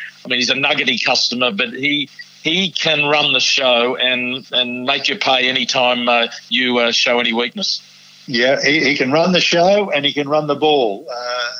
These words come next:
Speaker 2: and, uh, that's, uh, I often say about Ben Hunt, I think he can run the ball, but he can't run the game, Ben Hunt. Unfortunately, he may develop into it in time. This bloke can do both.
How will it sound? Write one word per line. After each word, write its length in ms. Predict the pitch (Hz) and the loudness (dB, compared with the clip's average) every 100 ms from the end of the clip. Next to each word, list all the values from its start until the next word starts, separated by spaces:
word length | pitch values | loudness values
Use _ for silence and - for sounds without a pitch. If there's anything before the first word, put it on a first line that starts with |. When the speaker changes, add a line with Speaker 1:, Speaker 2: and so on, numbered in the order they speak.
| 139 135 135 | -10 -10 -6
Speaker 2:
and, 280 | 123 117 127 | -8 -6 -2
uh, 240 | 123 123 123 | 2 2 2
that's, 360 | 135 - - | 0 0 -2
uh, 420 | - 151 156 165 | -4 -10 -10 -6
I 140 | 135 123 | 0 0
often 240 | 117 120 | 0 -2
say 260 | - 139 131 | 2 4 4
about 300 | 123 117 110 | 2 0 2
Ben 180 | 131 123 | 0 2
Hunt, 240 | 131 127 | 2 4
I 160 | 120 117 | 4 2
think 160 | 127 | 0
he 100 | 127 | -2
can 140 | 120 120 | -4 -2
run 200 | 123 117 | -2 -2
the 100 | 110 | 0
ball, 320 | 131 135 117 | 2 2 0
but 100 | 113 | -2
he 60 | |
can't 280 | - 139 123 | -2 0 0
run 220 | 127 120 | 0 -2
the 80 | 110 | -2
game, 380 | 123 139 139 113 | 0 2 2 2
Ben 180 | 117 110 | 0 0
Hunt. 220 | 117 113 | 0 -2
Unfortunately, 720 | 110 - 131 - 117 113 131 | -2 -2 -2 0 -2 -2 -4
he 40 | 113 | 0
may 180 | 127 | 0
develop 360 | 117 120 123 123 | 0 2 2 2
into 200 | 123 117 | -2 0
it 80 | 117 | -2
in 120 | 117 | -2
time. 300 | - 147 135 - - | 0 2 0 -2 -4
This 200 | 170 175 | -4 -2
bloke 260 | - 156 147 | 0 0 0
can 120 | 139 | -2
do 180 | 131 127 | -2 0
both. 360 | 131 135 127 | 2 2 0